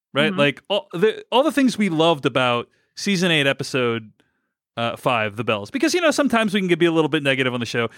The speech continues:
Speaker 1: And we, I mean, like, me mostly. And so let's talk about all the things we loved about this episode. What are, what are some of the things you like? Is that okay if we do, do that first? Is that okay?
Speaker 2: Of course. Yeah, yeah.
Speaker 1: Let's, let's talk about the things
Speaker 2: Um,
Speaker 1: we loved. Yeah.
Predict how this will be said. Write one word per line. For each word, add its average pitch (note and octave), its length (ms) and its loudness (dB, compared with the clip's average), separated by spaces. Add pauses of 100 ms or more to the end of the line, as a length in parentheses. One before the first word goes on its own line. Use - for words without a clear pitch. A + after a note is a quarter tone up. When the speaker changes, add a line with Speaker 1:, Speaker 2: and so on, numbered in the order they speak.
(120)
Speaker 1:
And F#3 200 0
we, E3+ 220 4
I D3 80 2
mean, C3+ 200 -2
like, A2+ 240 0
me A2+ 220 -2
mostly. G#2 560 -6 (380)
And F3 100 -2
so G#3+ 100 2
let's D4 140 -2
talk F#4+ 140 -2
about E4+ 140 2
all C4+ 80 2
the C4 40 -2
things A3+ 200 0
we G3 80 -2
loved C#3+ 260 0
about A2 200 -6
this G#2+ 140 -14
episode. A#2 240 -12
What G3+ 120 0
are, D4+ 80 -2
what A#3 140 -4
are E4+ 60 0
some C4+ 140 -2
of G3 80 -4
the F3+ 40 0
things F3 140 -2
you D#3+ 100 -2
like? B2+ 200 0
Is C3 80 -4
that E3+ 120 2
okay F#3 160 0
if E3 60 -2
we D#3+ 80 0
do, D3+ 140 -4
do C3+ 180 -4
that D3 140 0
first? - 320 -10
Is B2 80 -14
that B2+ 80 -6
okay? - 160 -10
Speaker 2:
Of D#3+ 60 -12 (200)
course. G4 300 -2
Yeah, E4+ 140 0
yeah. F4+ 220 0
Speaker 1:
Let's, C#3+ 240 -10
let's D#3 140 -8
talk F#3+ 100 -6
about E3 140 -6
the C4 60 2
things C#4+ 100 4
Speaker 2:
Um, C#4+ 120 2
Speaker 1:
we C4+ 60 -6
loved. - 180 -12
Yeah. A2+ 100 -12